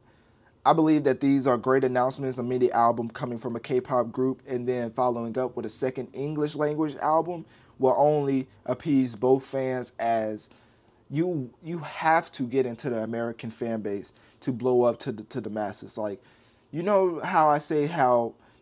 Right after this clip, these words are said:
the, the biggest artists are from two different countries? Drake is from Canada, came to U S, is, I mean, you see the type of support he gets. With Korean pop, they could literally take over if they play it right in the American,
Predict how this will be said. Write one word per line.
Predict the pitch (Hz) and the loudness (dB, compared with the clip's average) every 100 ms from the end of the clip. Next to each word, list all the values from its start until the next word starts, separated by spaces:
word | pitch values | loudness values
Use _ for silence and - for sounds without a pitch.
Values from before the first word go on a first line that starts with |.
| - | 0
the, | 127 | 2
the | 120 | 2
biggest | 113 143 143 135 - | 0 0 0 -2 0
artists | 131 131 131 123 | 2 2 2 -4
are | 120 | -8
from | - 120 | -8 -10
two | - 135 | -4 -2
different | 139 135 113 | -2 -4 -8
countries? | 139 143 156 151 - _ _ _ _ _ _ _ _ | -8 -8 -6 -6 -8 _ _ _ _ _ _ _ _
Drake | 113 151 151 | -2 2 2
is | 131 | -2
from | - 131 | -10 -12
Canada, | - 143 131 127 123 123 _ | -6 -4 0 2 0 -2 _
came | - 127 123 | -10 -8 -6
to | |
U | 117 123 117 | 0 2 2
S, | 113 110 - | 0 -4 -10
is, | - 120 - _ _ _ | -6 -6 -8 _ _ _
I | 143 | -8
mean, | 127 110 104 _ _ _ _ _ _ - | -4 -4 -8 _ _ _ _ _ _ -16
you | 131 | -4
see | 165 | 0
the | 123 | 0
type | 110 131 120 | 0 -4 -4
of | |
support | 117 - 131 123 | -10 -6 -6 -4
he | |
gets. | 127 110 95 - _ _ _ _ | -6 -6 -8 -12 _ _ _ _
With | 139 139 - | -2 -2 -2
Korean | 151 135 196 175 | -6 -2 -2 -2
pop, | - 165 131 | -2 0 2
they | 151 | 0
could | 180 156 | -4 -2
literally | 143 196 202 185 | -2 0 2 0
take | - 196 143 - | 0 -6 -6 0
over | 131 127 113 | 2 2 0
if | 113 | -6
they | 110 | -8
play | 107 143 | -4 0
it | 139 | 0
right | 107 107 107 - _ - | 0 -2 -4 -6 _ -12
in | 123 | -6
the | 117 | -4
American, | 113 117 117 113 127 107 | -2 -2 -2 -4 -6 -10